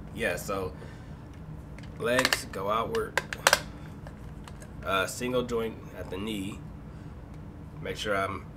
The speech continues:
focused in the middle of the camera, 'cause I am trying to maneuver around it.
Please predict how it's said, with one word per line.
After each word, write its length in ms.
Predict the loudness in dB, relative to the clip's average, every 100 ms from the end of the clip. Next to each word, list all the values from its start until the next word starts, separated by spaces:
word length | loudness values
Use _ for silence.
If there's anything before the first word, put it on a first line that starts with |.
| -12 -10
focused 540 | -10 0 2 2 0 -2
in 100 | -2
the 40 |
middle 240 | -2 -2 -2
of 60 |
the 80 | -4
camera, 500 | -6 -4 -4 -4 -8 -8 -10 -8
'cause 600 | -6 -6 -6 -8 -8 -10 -8 -8 -8 -10 -8 -6 -4 -4 -6 -6 -4
I 200 | 0 4
am 500 | 6 6 6 4 0
trying 220 | 2 2
to 40 | 4
maneuver 500 | 6 6 8 10 10
around 380 | 10 6 4
it. 140 | 2